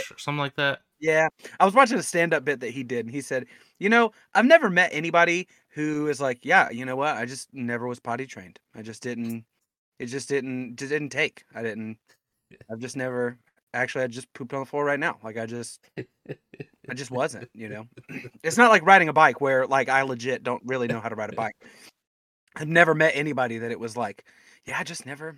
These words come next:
Speaker 2: just never, nobody ever taught me,"
Speaker 1: I
Speaker 2: so.
Speaker 1: do, I do wa-, that, that does, like, lead me to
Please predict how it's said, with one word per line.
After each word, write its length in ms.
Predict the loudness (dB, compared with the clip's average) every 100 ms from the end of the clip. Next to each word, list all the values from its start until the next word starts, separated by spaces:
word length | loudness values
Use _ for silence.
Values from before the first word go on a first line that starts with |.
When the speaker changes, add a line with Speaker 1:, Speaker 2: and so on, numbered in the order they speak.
| _
Speaker 2:
just 200 | -16 -8
never, 240 | -8 -8
nobody 280 | -8 -4 -4
ever 120 | -4
taught 180 | -4 -6
me," 80 | 0
Speaker 1:
I 120 | 0
Speaker 2:
so. 80 | 2
Speaker 1:
do, 240 | 2 2 2
I 140 | 2
do 240 | 4 2 2
wa-, 320 | -2 -6 -8 -2
that, 220 | 0 0 -2 _ -8 0
that 180 | 0 -2 -4
does, 320 | 0 0 -2
like, 280 | 0 0 -2
lead 280 | -2 -2 -2
me 120 | -4
to 360 | -2 -4 -6